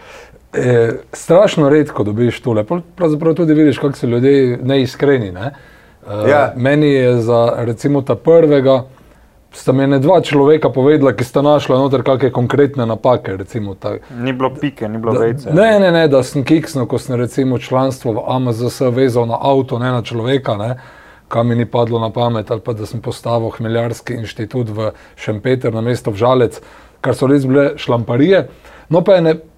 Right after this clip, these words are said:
Speaker 1: recimo, dva sta mi pa dala stilske pripombe, da bi mogoče lahko malo manj se zadržal pri kakem opisu narave,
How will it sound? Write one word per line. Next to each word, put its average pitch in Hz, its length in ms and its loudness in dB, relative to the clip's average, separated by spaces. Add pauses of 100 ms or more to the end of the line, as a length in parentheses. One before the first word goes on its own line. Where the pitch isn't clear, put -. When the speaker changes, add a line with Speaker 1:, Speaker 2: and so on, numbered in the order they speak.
(440)
Speaker 1:
recimo, 151 380 0
dva 151 240 4
sta 156 200 -2
mi 139 160 0
pa 131 160 -2
dala 131 280 4
stilske 131 480 -2
pripombe, 117 560 -4
da 127 180 -6
bi 123 180 -12
mogoče 110 600 -10 (480)
lahko 104 320 -8
malo 104 280 -4
manj 104 380 -4 (180)
se - 180 -14
zadržal 101 480 0
pri 110 160 -6
kakem 113 320 -4
opisu 113 500 -6 (320)
narave, 117 640 -2